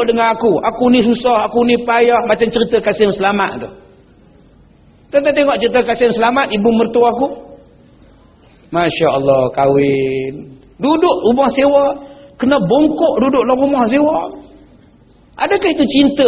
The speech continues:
nama dia? P Ramlee malas kerja, pergi kerja buruh binaan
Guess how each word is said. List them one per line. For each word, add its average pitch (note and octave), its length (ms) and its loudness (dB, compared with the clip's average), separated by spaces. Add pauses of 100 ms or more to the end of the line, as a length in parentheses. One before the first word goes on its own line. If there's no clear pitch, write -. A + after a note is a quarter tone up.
nama G3+ 320 0
dia? D#3 120 -8 (1120)
P D4 120 2
Ramlee C#4+ 400 2
malas C4 480 2
kerja, C4+ 240 2
pergi B3+ 240 -2
kerja A#3+ 140 0 (380)
buruh A#3 360 0
binaan G#3 480 0